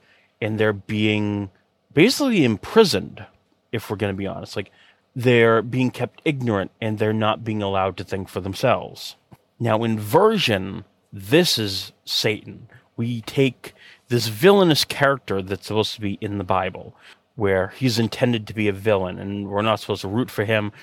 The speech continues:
we're supposed to root for God. We're inverting that completely, where Satan is now the romantic hero facing this insurmountable, or seeming insurmountable,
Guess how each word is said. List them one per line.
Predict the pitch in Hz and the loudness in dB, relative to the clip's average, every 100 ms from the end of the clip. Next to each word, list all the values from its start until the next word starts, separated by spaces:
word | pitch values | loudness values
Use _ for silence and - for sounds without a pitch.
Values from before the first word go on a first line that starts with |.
| - - | -20 -16
we're | |
supposed | - 101 90 | -12 -10 -8
to | 113 | -8
root | 135 | -8
for | - | -8
God. | 95 92 - - _ _ _ - | -6 -4 -4 -12 _ _ _ -8
We're | 120 131 | 2 2
inverting | 135 117 156 208 202 | 4 6 6 8 6
that | 139 117 | 6 4
completely, | 113 107 - 110 - 98 | -2 -4 -4 -6 -6 -10
where | 98 101 98 98 95 _ _ _ _ | -4 0 0 0 -4 _ _ _ _
Satan | - - 254 240 220 | -4 2 2 2 0
is | 165 127 | 0 2
now | 139 147 147 151 135 | 2 4 2 0 -2
the | 123 | -2
romantic | 113 120 160 165 165 - | -2 0 0 2 0 -2
hero | - 160 113 95 82 - _ _ _ | 2 4 6 4 2 -2 _ _ _
facing | - - 143 151 151 139 127 | -8 0 0 0 -4 -4 -4
this | 120 120 - - - | -4 -4 -6 -20 -10
insurmountable, | 180 185 170 - 160 139 110 117 120 120 110 98 95 95 _ _ | -6 -6 -6 -4 -2 2 2 2 2 0 0 0 -2 -6 _ _
or | - 95 | -6 -4
seeming | - - 269 196 139 | -2 0 4 6 4
insurmountable, | 85 120 117 _ - - 110 104 95 101 98 95 | 2 -2 -2 _ -10 -4 -2 -2 -2 -4 -4 -4